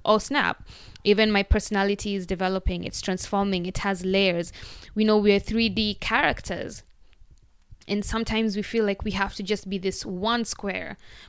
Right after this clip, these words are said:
but we're so dynamic and there's so many aspects of us. We're, you know, sometimes we describe people as emotional, but the fact is we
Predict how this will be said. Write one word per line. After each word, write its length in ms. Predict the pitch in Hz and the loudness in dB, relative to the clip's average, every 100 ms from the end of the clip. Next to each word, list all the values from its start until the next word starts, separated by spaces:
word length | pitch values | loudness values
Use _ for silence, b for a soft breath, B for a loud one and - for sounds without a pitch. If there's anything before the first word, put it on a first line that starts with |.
| - | -2
but 160 | 214 | 0
we're 220 | 202 220 208 | 6 6 6
so 380 | - - 240 | 2 2 4
dynamic 580 | 226 208 196 190 202 190 | 4 2 2 2 0 0
and 80 | 202 | 0
there's 160 | 196 - | 0 0
so 140 | 233 | 0
many 200 | 233 214 | 0 0
aspects 560 | 208 208 - 202 - - | 0 -2 -4 -6 -6 -2
of 220 | 202 202 | -2 -2
us. 240 | 196 196 | -4 -4
We're, 240 | 202 214 202 | 0 2 2
you 340 | - - - - | -2 -12 -6 2
know, 80 | |
sometimes 420 | 254 262 233 247 233 | 2 2 2 0 0
we 60 | |
describe 460 | 214 208 - 220 214 | 0 -2 -2 -2 -2
people 280 | 226 214 208 | -2 -2 2
as 300 | 208 190 - | 2 2 -2
emotional, 640 | - 214 233 254 214 190 185 | 0 4 4 4 2 0 0
but 140 | 185 | 0
the 40 | 202 | 0
fact 300 | 233 240 233 | -2 -2 -4
is 140 | |
we 100 | 196 | -6